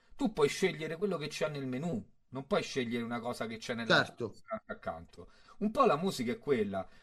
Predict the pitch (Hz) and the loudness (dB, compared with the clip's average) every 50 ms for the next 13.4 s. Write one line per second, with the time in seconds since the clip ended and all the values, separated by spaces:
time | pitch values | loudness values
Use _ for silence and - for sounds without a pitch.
0 | - - - - - - 175 151 131 131 131 139 165 185 220 220 208 185 147 135 | -20 -14 -10 -8 0 4 4 4 4 4 2 2 6 6 8 8 8 6 4 0
1 | 127 117 135 123 - 143 135 135 139 127 147 143 151 165 175 - - 220 220 202 | -2 -2 -4 -6 -4 -4 -2 -2 -2 -2 -2 -2 -2 -4 -8 -4 0 2 4 4
2 | 170 151 - - 127 123 113 113 131 135 - - 139 135 131 131 135 131 131 131 | 4 2 0 -2 -4 -4 -2 -2 -6 -6 -2 0 0 0 0 -2 0 0 0 -2
3 | 131 - - - - - - - - 131 127 131 139 143 - - 160 165 165 170 | -4 -6 -14 -20 -20 -20 -10 -4 -2 2 2 2 2 2 0 0 0 0 0 -2
4 | 180 - - - 214 151 110 107 110 123 147 147 - - - 160 185 180 180 175 | -4 -6 -4 -4 -2 0 0 0 -2 -2 -6 -10 -12 -10 -6 -4 -2 -2 -2 -4
5 | 170 170 185 175 170 190 233 220 170 131 123 - 139 120 135 131 139 151 139 165 | -4 -4 -4 -4 0 2 4 4 4 2 2 -2 -2 -2 -2 -2 -4 -4 0 2
6 | 214 220 214 - - 170 156 139 - - - 165 165 - - 190 196 190 185 185 | 2 2 2 -2 -6 -8 -8 -8 -8 -2 -2 -2 -2 -2 -4 -4 -2 -2 -2 -2
7 | 147 120 110 - 214 - 127 123 127 139 180 175 - - 139 127 127 127 135 123 | -4 -4 -6 -8 -8 -8 -8 -8 -8 -8 -8 -8 -4 -4 -4 -2 -2 -4 -4 -4
8 | 110 - - 90 101 98 104 - - 110 - - - 139 127 - - 143 143 131 | -6 -6 -6 -8 -8 -8 -8 -10 -8 -8 -8 -6 -8 -8 -10 -10 -10 -12 -8 -4
9 | 135 120 104 98 101 107 - 156 180 - - - - - - - - - - - | -2 -2 -2 -2 0 0 2 0 0 -2 -6 -16 -20 -20 -20 -20 -20 -20 -20 -18
10 | - - - 247 254 247 - 208 165 156 151 165 170 170 - - 190 185 - - | 0 2 4 4 4 4 4 6 6 6 4 4 0 0 0 -2 -2 0 -2 0
11 | 240 247 240 226 196 160 - - - - - - 175 165 - 214 220 233 208 254 | 2 2 4 4 4 4 2 0 -4 -8 -6 -6 -6 2 4 4 4 4 4 0
12 | 277 - - - - 139 135 165 - - - 175 170 - - 180 196 - - 233 | 0 -2 -2 -4 -2 -2 -2 -4 -4 -4 -4 -4 -2 -2 -2 -4 -2 -2 -2 -2
13 | 247 247 208 190 175 - 139 139 | 2 2 2 2 2 0 -4 -4